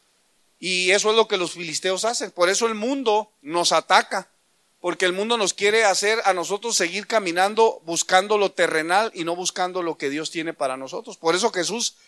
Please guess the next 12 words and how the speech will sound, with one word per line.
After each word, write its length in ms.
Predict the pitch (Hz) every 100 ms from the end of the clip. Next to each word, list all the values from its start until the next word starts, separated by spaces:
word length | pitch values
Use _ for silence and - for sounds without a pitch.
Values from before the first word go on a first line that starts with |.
| _
siempre 420 | - 196 202 214
decía, 500 | 185 165 208 233 180 _ _ _ _
"No 280 | 160 175 214
hagáis 380 | 220 208 220 -
tesoros 480 | 220 196 208 220 185
aquí 260 | 156 165
en 80 | 175
la 120 | 180
tierra. 420 | - 202 269 220 - _ _ _ _ _ _ _ _ _ _ _ _ _ _
Háganse 380 | 185 233 220 190
tesoros, 460 | 165 151 202 208
¿dónde? 400 | 196 269 240 156